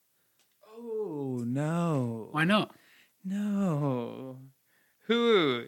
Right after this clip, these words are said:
Speaker 1: Tell me. This, this is career suicide, this quiz.
Speaker 2: I know, that's why I'm not saying the answers. I'll tell you privately later.
Speaker 1: All right, okay.
Speaker 2: Um,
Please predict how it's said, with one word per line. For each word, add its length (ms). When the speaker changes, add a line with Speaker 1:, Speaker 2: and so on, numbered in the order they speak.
Speaker 1:
Tell 260
me. 200
This, 240
this 400
is 480
career 340
suicide, 600
this 180
quiz. 320
Speaker 2:
I 80
know, 140
that's 160
why 60
I'm 60
not 120
saying 140
the 60
answers. 280
I'll 60
tell 120
you 80
privately 400
later. 320
Speaker 1:
All 140
right, 220
okay. 360
Speaker 2:
Um, 320